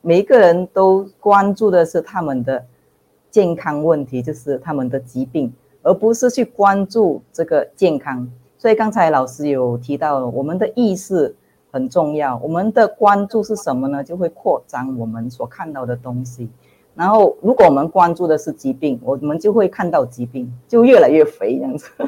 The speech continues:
<laughs> 然后如果我们关注的是健康，其实我们就越来越年轻漂亮，而且不会有任何的担忧。所以最后我看到呢，呃，就很多人他们在饮食方面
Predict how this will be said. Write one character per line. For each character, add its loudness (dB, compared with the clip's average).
<laughs> -10
然 8
后 10
如 8
果 10
我 8
们 2
关 2
注 0
的 2
是 -2
健 0
康， -2
其 -8
实 -2
我 2
们 -2
就 -2
越 -2
来 -4
越 0
年 -8
轻 -8
漂 -2
亮， -6
而 -6
且 -6
不 -8
会 -4
有 -2
任 -8
何 -20
的 -12
担 -8
忧。 -12
所 -4
以 0
最 0
后 6
我 4
看 -8
到 -2
呢， -8
呃， -10
就 -8
很 -8
多 2
人 2
他 -12
们 -14
在 -8
饮 -10
食 -14
方 -12
面 -10